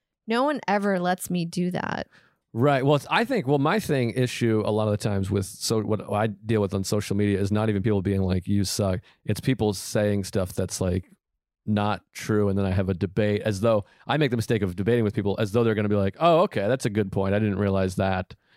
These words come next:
Speaker 1: Yeah,
Speaker 2: And
Speaker 1: yeah.
Speaker 2: instead I should be like, "Oh, these people are living in an alternative reality." And it
Speaker 1: Well, it's
Speaker 2: doesn't
Speaker 1: like, I showed you. That's why I like that RuPaul quote.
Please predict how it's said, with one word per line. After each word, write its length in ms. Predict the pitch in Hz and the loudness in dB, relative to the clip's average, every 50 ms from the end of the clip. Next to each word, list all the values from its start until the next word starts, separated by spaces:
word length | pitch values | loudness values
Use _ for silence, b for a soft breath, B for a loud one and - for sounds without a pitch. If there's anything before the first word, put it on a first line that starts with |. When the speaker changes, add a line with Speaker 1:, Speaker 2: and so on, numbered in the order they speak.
| b b | b b
Speaker 1:
Yeah, 220 | 226 247 240 226 | -2 0 0 0
Speaker 2:
And 100 | 208 214 | 0 2
Speaker 1:
yeah. 160 | 214 - 208 - | 0 0 0 0
Speaker 2:
instead 280 | 170 156 131 123 113 | -2 0 2 2 2
I 60 | 107 104 | 2 2
should 200 | - - 110 98 | 0 -2 -2 0
be 80 | 104 | 2
like, 200 | 98 95 95 - - | 2 2 0 0 0
"Oh, 100 | 131 117 | 2 2
these 140 | 120 123 | 2 0
people 160 | - 127 113 110 | 0 0 0 2
are 60 | 104 | 2
living 240 | 104 101 98 101 98 | 2 2 2 2 2
in 60 | 95 | 0
an 100 | 95 95 | 0 0
alternative 880 | 95 104 98 - - - 107 101 98 95 95 92 92 85 92 - - - - | -2 -4 -4 -6 -4 -4 -2 0 0 2 2 0 0 -2 -4 -8 -10 -6 -2
reality." 640 | 107 98 95 92 92 92 95 92 90 85 - - - | 0 0 2 2 2 2 2 0 0 -2 -4 -6 -6
And 100 | - - | -4 -4
it 140 | 95 - - | -4 -2 0
Speaker 1:
Well, 80 | 269 285 | 0 0
it's 100 | - - | 0 0
Speaker 2:
doesn't 20 | - | 0
Speaker 1:
like, 280 | 302 277 262 214 - - _ _ _ _ _ | 0 0 -2 -4 -6 -12 _ _ _ _ _
I 100 | - 208 214 | -4 -4 -2
showed 220 | - 233 220 214 | -2 0 0 0
you. 240 | 208 214 208 190 - - | 0 0 0 0 -2 -2
That's 180 | 196 190 185 - | -4 -4 -4 -2
why 80 | 208 196 | -2 0
I 40 | 190 | 0
like 160 | 185 185 180 | 0 0 -2
that 160 | 180 170 - | -2 -4 -4
RuPaul 420 | - 180 180 175 - 190 190 202 202 | -2 -2 -4 -2 -2 -2 -2 -2 -4
quote. 320 | - - - - - - | -6 -10 -10 -8 -8 -8